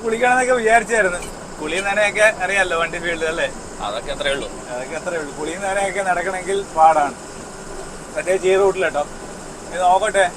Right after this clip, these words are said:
Speaker 1: എന്ത് ഇനിയിപ്പോൾ നമുക്ക് നൂറ്റി പതിനെട്ട് കിലോമീറ്റർ ആണ് നമുക്ക് പോകാനുള്ളത് കോലാപ്പൂര്. അപ്പം നൂറ്റി പതിനെട്ട് കിലോമീറ്റർ പോയിട്ട് ഇന്ന് നമുക്ക് ലോഡ് ഇറക്കണം. ഇനി ഇപ്പം ഇന്ന് നമുക്ക് നേരത്തെ ഇറക്കി കഴിഞ്ഞാൽ നമുക്ക് നാളെ അടുത്ത ലോഡ് പിടിക്കാം. നാളെ അല്ല, ഇന്ന് വൈകിട്ട് പറ്റുമെങ്കിൽ അടുത്ത ലോഡ് പിടിക്കാൻ പറ്റും.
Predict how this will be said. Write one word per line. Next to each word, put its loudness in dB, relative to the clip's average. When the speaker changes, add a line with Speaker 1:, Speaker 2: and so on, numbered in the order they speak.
Speaker 1:
എന്ത് -10
ഇനിയിപ്പോൾ -2
നമുക്ക് -2
നൂറ്റി -6
പതിനെട്ട് 4
കിലോമീറ്റർ 0
ആണ് -2
നമുക്ക് -4
പോകാനുള്ളത് 2
കോലാപ്പൂര്. -2
അപ്പം 0
നൂറ്റി -8
പതിനെട്ട് 2
കിലോമീറ്റർ -4
പോയിട്ട് 0
ഇന്ന് -6
നമുക്ക് -6
ലോഡ് 2
ഇറക്കണം. -6
ഇനി -10
ഇപ്പം 0
ഇന്ന് -6
നമുക്ക് -6
നേരത്തെ 2
ഇറക്കി 0
കഴിഞ്ഞാൽ -2
നമുക്ക് -10
നാളെ 2
അടുത്ത -6
ലോഡ് -2
പിടിക്കാം. -8
നാളെ 0
അല്ല, -6
ഇന്ന് -10
വൈകിട്ട് -4
പറ്റുമെങ്കിൽ -6
അടുത്ത -8
ലോഡ് -2
പിടിക്കാൻ -8
പറ്റും. -10